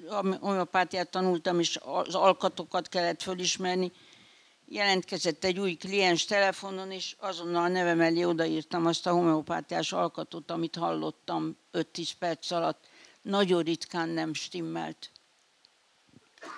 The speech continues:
A fülem az, az valahogy jó éles. A, a,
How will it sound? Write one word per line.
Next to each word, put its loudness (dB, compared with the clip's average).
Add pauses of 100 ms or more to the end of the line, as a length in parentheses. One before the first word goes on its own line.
(600)
A 0
fülem 12
az, 12
az 8
valahogy 10
jó 10
éles. 4 (600)
A, -2
a, 4